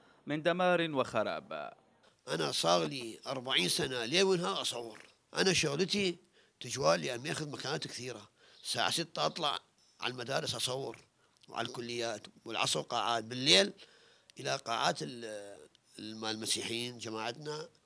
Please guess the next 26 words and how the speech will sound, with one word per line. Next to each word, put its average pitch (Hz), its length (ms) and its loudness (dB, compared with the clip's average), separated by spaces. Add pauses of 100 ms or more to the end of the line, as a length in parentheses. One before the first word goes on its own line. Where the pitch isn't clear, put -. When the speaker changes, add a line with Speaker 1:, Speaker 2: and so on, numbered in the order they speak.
Speaker 2:
وهذا 151 420 2
منوال 143 420 2
خمسطعش 143 600 2
سنة 170 220 4
ضبط 175 300 0
أنا 127 220 -2
ما 123 120 -2
نايم. 113 300 -6 (480)
Speaker 1:
يستأنس 170 480 0
سعد 160 560 2
في 151 120 -2
وحدته 147 560 -2
مع 139 220 4
جيرانه 139 480 -2
المسلمين 135 680 -2 (360)
الذين 120 280 -2
استذكروا 135 560 0
الدور 139 220 2
الإنساني 135 800 0
الذي 147 220 -2
قام 156 420 0
به 143 340 -4
مسيحيو 143 720 -6
الموصل 143 680 2 (300)
للنهوض 131 500 -2
بالمدينة، 131 680 -2